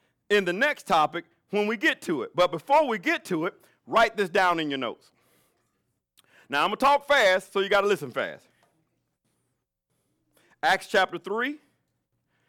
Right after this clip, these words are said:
verse thirty-three, thirty-eight, and forty-one. "Therefore, being exalted to the right hand of God, and having received from the Father the promise of the Holy Spirit, he poured out this which you now see and hear.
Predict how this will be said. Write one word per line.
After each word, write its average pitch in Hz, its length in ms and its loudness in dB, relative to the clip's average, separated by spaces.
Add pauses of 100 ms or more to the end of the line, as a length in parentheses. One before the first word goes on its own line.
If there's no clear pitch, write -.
(360)
verse 147 220 -4
thirty-three, 165 480 -4
thirty-eight, 139 440 -4
and 151 80 -14
forty-one. 147 420 -10 (960)
"Therefore, 180 440 -2
being 185 220 0
exalted 180 520 -2
to 196 100 -2
the 175 100 -4
right 190 260 0
hand 196 260 -4
of 180 120 -12
God, 113 380 -2 (320)
and 131 140 -6
having 180 260 0
received 214 420 -10
from 190 160 -8
the 156 60 -8
Father 185 340 0
the 139 60 -8
promise 180 320 -6
of 165 100 -10
the 147 80 -2
Holy 160 240 -4
Spirit, 135 440 -6 (340)
he 139 140 -6
poured 226 380 2
out 180 280 0
this 165 400 -4
which 165 280 -6
you 170 140 -10
now 185 360 -4
see 202 360 -10
and 180 140 -6
hear. 160 400 -6